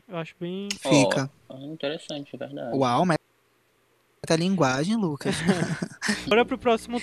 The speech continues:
Speaker 1: tópico.
Speaker 3: Eu tava falando pros meninos que eu vi um tweet de uma pessoa falando que ela, ela se sente a única pessoa do Twitter inteiro que não tem nenhum talento, que não, não tem nada que faça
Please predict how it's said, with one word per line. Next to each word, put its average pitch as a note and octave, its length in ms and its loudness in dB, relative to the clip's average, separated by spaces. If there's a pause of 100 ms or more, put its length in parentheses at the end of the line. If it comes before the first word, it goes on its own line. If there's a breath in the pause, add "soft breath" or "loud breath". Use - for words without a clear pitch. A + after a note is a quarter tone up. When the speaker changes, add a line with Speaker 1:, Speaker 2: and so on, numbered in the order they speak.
Speaker 1:
tópico. G#3+ 540 4
Speaker 3:
Eu - 40 -6
tava A#2 220 4
falando G#2+ 260 2
pros G2+ 120 -8
meninos G#2 320 -2
que - 160 0
eu G#2+ 80 2
vi G2 240 -2
um G2 100 -2
tweet F#2+ 460 -2
de F#2+ 60 -6
uma F#2+ 100 -6
pessoa G2 320 -2
falando G2+ 640 0
que G#2+ 640 2 (600 soft breath)
ela, A2+ 400 6
ela A2 160 4
se - 120 -4
sente A2+ 260 0
a A2+ 40 4
única B2+ 240 2
pessoa B2+ 260 0
do A#2 100 2
Twitter A#2+ 380 4
inteiro C3+ 580 4 (260)
que - 160 0
não A#2+ 200 2
tem C3+ 200 0
nenhum B2+ 240 0
talento, C#3 460 2
que B2 100 -2
não, A2+ 240 -2 (160)
não G#2+ 140 -4
tem B2 220 0
nada A#2 300 2
que - 120 -10
faça G#2+ 360 2